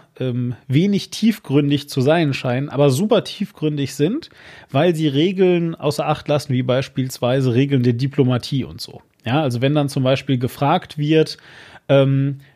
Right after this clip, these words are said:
„Ja, wie ist denn das? Ihr, ähm, äh, ihr, die Bundesregierung hat doch jetzt irgendwie beschlossen, dass ihr, ähm, äh, an, an, an alle Beteiligten des Jemenkriegs keine Waffen mehr liefern wollt. Warum liefert ihr denn noch Waffen an die U-S-Amerikaner?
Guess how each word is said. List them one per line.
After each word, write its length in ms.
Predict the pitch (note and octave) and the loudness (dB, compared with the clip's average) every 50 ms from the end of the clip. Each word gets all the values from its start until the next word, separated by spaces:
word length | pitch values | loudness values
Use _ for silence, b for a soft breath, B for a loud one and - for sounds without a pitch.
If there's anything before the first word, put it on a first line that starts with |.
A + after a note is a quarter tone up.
| b | b
„Ja, 160 | b C#3+ C3+ C3+ | b 2 2 2
wie 120 | - - | 0 -2
ist 200 | F#3+ F3+ - - | -4 -4 0 0
denn 160 | G#3+ F#3+ F#3 | 0 0 0
das? 420 | F3+ F3+ F3 F#3+ F3+ - - - - B B B B B - | 0 -2 -2 -4 -6 -8 -10 -16 -16 B B B B B -2
Ihr, 300 | D3 C3+ C#3 C#3 C3+ C3+ | 0 2 2 4 2 2
ähm, 260 | C3 C3+ C3 B2+ - | 0 -2 -2 -4 -6
äh, 300 | - C3+ C3 B2 A#2+ A#2+ - - _ | -8 -10 -10 -8 -8 -8 -10 -10 _
ihr, 300 | - E3 E3 F#3+ G3 F#3+ | -2 0 2 2 2 2
die 120 | D3+ C3 | 2 -2
Bundesregierung 960 | A#2 A#2 D#3+ F3 F#3 F#3 - - - D#3 D3 C3 B2+ C#3+ D#3 D3+ D3+ D3 C3+ - | -2 0 0 0 0 -2 -4 -2 -2 -2 -2 -2 -2 -2 -2 -2 -2 -2 -2 -4
hat 140 | D3+ D3 | -4 -4
doch 120 | - C#3 C3 | -4 -4 -4
jetzt 160 | C3+ C3+ - | -4 -4 -4
irgendwie 380 | - C#3 C3 C#3 C#3 - C3 A#2+ | -4 -4 -4 -4 -4 -2 -4 -4
beschlossen, 640 | A#2+ B2 A#2 - - D#3 E3 - - F3 E3+ E3+ - B B B B B B B | -2 -4 -4 0 2 0 0 0 0 -2 -2 -2 -2 B B B B B B B
dass 300 | B C#3 C#3 C3+ - - - | B 0 0 0 -2 -6 -4
ihr, 440 | B2+ B2 B2+ B2+ B2+ B2 A#2+ B2 - | -2 2 2 4 4 4 2 2 0
ähm, 380 | A#2 A2+ A2 A2+ A2+ A2+ G#2+ - _ _ _ _ _ _ _ _ _ _ _ _ _ - - - | -2 -2 -2 -2 -2 -2 -4 -6 _ _ _ _ _ _ _ _ _ _ _ _ _ -18 -16 -10
äh, 60 | - A#2+ | -6 -4
an, 560 | A#2+ A#2 A#2 A#2 B2+ - - B2+ B2 B2 A#2+ | -2 -2 -2 -2 -4 -4 -4 -2 -2 -2 -4
an, 220 | - A#2+ A#2 B2 | -4 -4 -6 -4
an 180 | - - B2 C3 | -4 -4 -4 0
alle 360 | - D3 E3+ F3 E3 E3 D#3 | 2 2 4 4 4 2 2
Beteiligten 560 | C#3 C3+ B2+ - D3+ D3+ D#3 D#3 D3 - C#3 | 0 -2 -4 0 0 2 2 2 0 0 0
des 180 | B2+ A#2+ - - | -2 -2 -2 0
Jemenkriegs 680 | B2+ B2 D#3 F3 F3+ D#3+ - - - D3 C#3 - - | 2 4 4 4 2 0 -4 -4 -4 -4 -4 -4 -4
keine 280 | - - B2+ A#2 A#2 G#2+ | -2 0 0 0 2 2
Waffen 260 | C#3 F3 - - G#3 | 0 0 0 0 0
mehr 140 | G3 F#3 F3+ | 0 2 2
liefern 380 | F3+ F#3 F3 - F#3+ F3+ F3 D#3+ | 0 0 0 0 0 0 0 0
wollt. 300 | E3 E3+ F3 D#3+ C3+ A#2 | 0 0 0 0 0 2
Warum 340 | C3 D3 E3 E3+ F3 D#3+ | 2 2 2 2 0 0
liefert 360 | C#3+ C#3 D#3 D3+ - D#3 C#3+ C#3 | -2 -2 -4 -4 -6 -6 -6 -4
ihr 100 | C3+ C3+ | -6 -4
denn 140 | C#3 C3 | -4 -2
noch 160 | C3 B2+ A2+ A2+ | -4 -4 -2 -2
Waffen 260 | A#2 A#2+ - - C3 | -2 -2 -2 -4 -6
an 100 | A#2 A2+ | -6 -4
die 100 | A2+ A#2+ | -4 -4
U-S-Amerikaner? 840 | B2 G2+ G2+ G2+ - G2+ F#2 F2+ F2 - - - - - - - | -4 -6 -6 -8 -10 -10 -12 -14 -14 -18 -20 -20 -20 -20 -20 -20